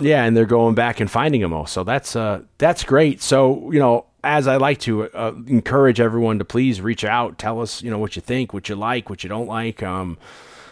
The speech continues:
uh, let us know your favorite episodes. Let us know what you think was cool, what you like, or what you maybe, you know, if we, if we come back, you know, what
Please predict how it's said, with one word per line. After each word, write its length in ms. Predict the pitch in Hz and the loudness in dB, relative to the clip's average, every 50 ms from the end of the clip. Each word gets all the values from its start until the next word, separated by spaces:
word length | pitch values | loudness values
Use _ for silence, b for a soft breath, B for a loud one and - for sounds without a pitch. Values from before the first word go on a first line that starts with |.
| B B - | B B -10
uh, 480 | 95 90 87 85 82 80 80 82 90 98 | -8 -6 -4 -4 -4 -4 -4 -4 -4 -2
let 180 | 113 127 135 | 0 2 2
us 160 | 135 120 - - | 2 0 2 2
know 160 | 147 156 160 | 2 4 4
your 160 | 160 147 135 | 4 2 2
favorite 320 | - 156 156 147 135 143 | 2 2 2 2 4 2
episodes. 500 | 160 165 - 208 - - 123 85 76 71 | 2 2 0 -2 -2 -2 -2 -2 -2 -4
Let 160 | 85 104 120 120 | -6 -4 -4 -4
us 120 | - - | -4 -4
know 100 | 131 127 | -4 -2
what 140 | 123 110 - | -4 -4 -6
you 80 | 113 | -6
think 200 | 104 - 131 117 | -6 -4 -4 -4
was 140 | - 98 - | -6 -8 -10
cool, 340 | - - 120 127 139 151 147 | -6 -2 -2 0 0 0 0
what 200 | 131 110 - - | 0 -2 -4 -4
you 60 | 107 | -4
like, 280 | 101 113 135 147 - - | -2 -2 -2 -2 -2 -2
or 80 | 98 | -2
what 240 | 92 95 98 104 - | -2 -2 -2 -4 -4
you 100 | 117 110 | -4 -4
maybe, 320 | 110 113 117 117 110 120 117 | -2 0 0 -2 -2 -4 -4
you 220 | 113 110 117 110 | -4 -4 -6 -6
know, 180 | 104 110 117 110 | -4 -4 -6 -6
if 140 | 98 - | -6 -6
we, 260 | 101 98 95 80 82 95 | -8 -6 -6 -6 -8 -10
if 140 | 85 - | -10 -10
we 100 | 92 87 | -10 -12
come 280 | - - - 113 110 104 | -10 -8 -6 -4 -4 -2
back, 380 | 110 104 107 104 - - - - | -2 -2 -2 -4 -6 -12 -20 -18
you 140 | 95 117 117 | -16 -14 -10
know, 120 | 101 87 90 | -10 -8 -8
what 240 | 90 101 110 - | -6 -6 -6 -8